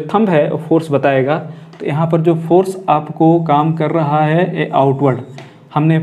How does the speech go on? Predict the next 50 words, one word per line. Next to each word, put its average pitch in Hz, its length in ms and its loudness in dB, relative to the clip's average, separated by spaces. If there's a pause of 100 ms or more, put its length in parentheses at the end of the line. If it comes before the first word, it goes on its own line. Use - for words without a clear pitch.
पहले 160 240 2
वाले 160 200 4
lecture 160 320 2
में 143 100 0
बताया 147 260 2
था 180 160 0 (400)
कि 147 120 0
कोई 196 200 4
भी 220 120 0
quantity 165 420 2
को 170 140 0 (100)
inward 160 320 2
बताना 151 400 0
है 151 120 0
तो 147 120 -2
cross 165 320 0
से 170 80 4
बता 147 220 2
दीजिए, 139 380 2 (320)
कोई 196 160 6
भी 196 100 2
quantity 170 440 0
को 165 240 2 (160)
अगर 165 280 2 (140)
outward 151 340 2
बताना 151 380 0
है 160 80 0
तो 160 100 2
डॉट 135 240 2
से 135 120 0
बता 127 200 0
दीजिए। 123 380 -2 (680)
आपने 170 320 0
बता 143 240 0
दिया। 131 240 0 (300)
ओके, 165 160 2 (560)
अब 202 60 2
चलिए 254 480 0 (320)
यहाँ 196 180 2
पर - 120 0
अगर 208 260 2 (100)
एफ 190 180 -4
net 202 220 0
लिखने 180 280 0
की 180 140 4
बात 165 420 0
आती 160 240 2
है 165 180 2
मैग्नीट्यूड 156 520 2
में, 147 340 -2